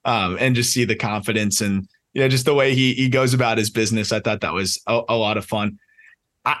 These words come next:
I might have a recurring answer here, but Pete Crow Armstrong, man, he's got the, he's got the swagger to him. I, he's a, which is really funny. He's that L A kid. He, he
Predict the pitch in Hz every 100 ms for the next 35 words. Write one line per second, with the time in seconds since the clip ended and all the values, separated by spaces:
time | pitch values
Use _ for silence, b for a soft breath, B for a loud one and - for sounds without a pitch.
0 | - 180 254 254 - - 156 180 190 196
1 | 196 147 143 160 160 143 165 190 151 135
2 | 139 135 135 160 139 _ _ _ _ _
3 | _ _ _ _ _ _ - 202 233 285
4 | 247 208 220 - 180 160 147 151 151 151
5 | 131 _ _ - 147 165 170 196 208 208
6 | 196 170 170 180 180 196 185 160 156 170
7 | 160 147 143 139 139 139 - - 135 107
8 | _ - - - _ b b b _ -
9 | 175 165 147 165 151 131 - 165 170 180
10 | 190 240 220 - 175 156 143 143 131 156
11 | 165 165 156 165 139 139 135 131 117 120
12 | 135 131 - 139 131 127 117